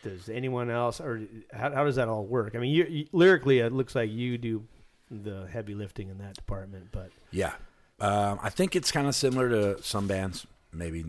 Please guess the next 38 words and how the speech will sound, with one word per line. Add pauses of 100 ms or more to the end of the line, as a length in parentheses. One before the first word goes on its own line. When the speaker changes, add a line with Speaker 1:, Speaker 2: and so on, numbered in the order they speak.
(320)
Speaker 2:
not
as
similar
as
I
think
it
is,
but, (640)
um, (100)
like, (680)
when
it
was, (240)
when
Thomas
was
still
in
the
band, (720)
we've
had
Kyle
in
the
band
now
since (560)
eleven, (100)
I
think,
two
thousand
eleven.
So
I
think